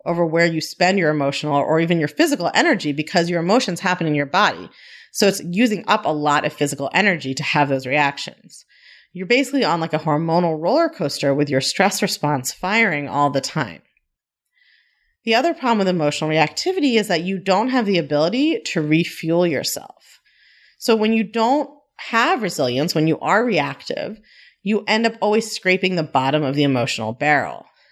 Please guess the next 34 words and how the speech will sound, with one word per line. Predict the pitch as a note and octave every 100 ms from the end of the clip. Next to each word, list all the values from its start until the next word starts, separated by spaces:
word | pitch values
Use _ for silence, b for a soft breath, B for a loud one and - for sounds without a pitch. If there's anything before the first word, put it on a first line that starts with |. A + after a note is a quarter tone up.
| -
right? | E3
It's | F3+
kind | - G#3+ A3
of |
like | A#3 A3+
driving | F3 D#3 D3+
a | D3
car | - B3+ B3 E3+
where | D#3
the |
fuel | D3+ - D4 F#4
gauge | - F#3+ D3+
is | D3
always | - F3 F#3+ F#3
on | D#3 -
empty. | F3 - - _ _ b b b b b b
So | - G#3+ F#3+
many | G3+ G#3 A3+ C#4 C#4+
of | A#3
you, | G3+ F3
I'm | E3+
sure, | F3 E3+
have | E3+ D#3
been | D#3+
around | E3+ A#3+ G4+
someone | F#4 A3+ E3+
like | D#3+
this, | D#3 D#3
or | E3
you | F3 E3
may | E3+
be | E3 A#3
this | E4+ D#4
person, | - - - A1+ -